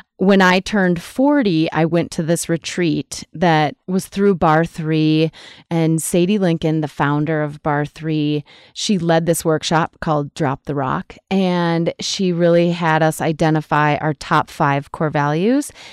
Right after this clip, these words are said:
and then our bottom, like, our least important values,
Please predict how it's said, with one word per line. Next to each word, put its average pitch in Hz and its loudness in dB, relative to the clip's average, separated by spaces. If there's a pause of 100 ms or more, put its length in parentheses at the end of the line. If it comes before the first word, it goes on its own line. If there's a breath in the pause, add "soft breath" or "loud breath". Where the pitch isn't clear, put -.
(120 loud breath)
and 170 2
then 151 2
our 139 2
bottom, 139 0 (120)
like, 160 -2
our 131 -2
least 143 -6
important 147 -4 (240)
values, 110 -6